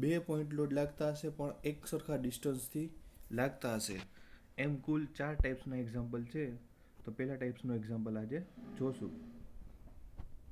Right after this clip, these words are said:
હવે આપણે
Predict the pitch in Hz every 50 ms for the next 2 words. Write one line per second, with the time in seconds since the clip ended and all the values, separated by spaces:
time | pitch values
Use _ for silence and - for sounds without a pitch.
0 | - - - - - - - - - - - - - - - - - - - -
1 | - - - - - - - - - - - - - - - - - - - -
2 | - - - - - - - - - - - - - - - - - - - -
3 | - - - 120 127 139 135 131 139 139 143